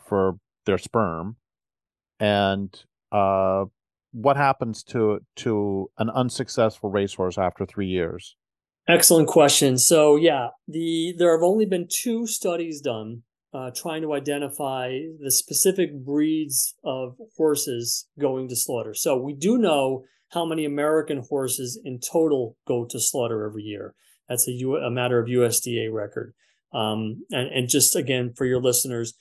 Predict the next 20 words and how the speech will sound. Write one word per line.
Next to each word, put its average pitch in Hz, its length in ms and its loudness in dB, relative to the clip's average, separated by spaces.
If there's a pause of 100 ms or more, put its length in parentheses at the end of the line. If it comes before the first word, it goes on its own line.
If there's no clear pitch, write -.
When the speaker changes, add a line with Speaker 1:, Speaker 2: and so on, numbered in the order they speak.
(140)
Speaker 2:
currently 180 540 2
there 143 180 2
are 127 140 0
no 147 200 0
active, 147 460 0 (540)
uh, 143 40 -6
operating 139 920 0
slaughterhouses 135 800 0
on 123 180 -4
U 127 180 0
S 123 160 0
soil. 139 320 -2
The 131 80 -2
last 120 320 -2
one's 123 180 -8
closed 131 400 -6
in 117 100 -10
two 139 160 -12
thousand 117 360 -4
seven. 135 440 -4